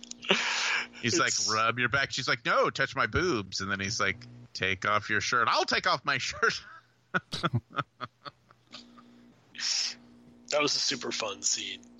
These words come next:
Speaker 2: even though it's ridiculous and cheesy in nineties. Um, but I don't know. It, it's just fun to watch it.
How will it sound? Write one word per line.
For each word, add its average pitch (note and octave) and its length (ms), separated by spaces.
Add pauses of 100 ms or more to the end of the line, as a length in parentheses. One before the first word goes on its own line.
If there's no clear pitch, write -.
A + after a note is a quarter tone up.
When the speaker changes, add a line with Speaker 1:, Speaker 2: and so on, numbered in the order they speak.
(240)
Speaker 2:
even A#2 240
though G#2 160
it's - 180
ridiculous G2 600
and - 80
cheesy - 420
in F#2 120
nineties. - 560 (760)
Um, A#2+ 280 (1200)
but C3+ 140
I B2+ 80
don't A#2 140
know. - 160 (1400)
It, - 180
it's - 200
just - 200
fun - 220
to - 80
watch - 320
it. - 300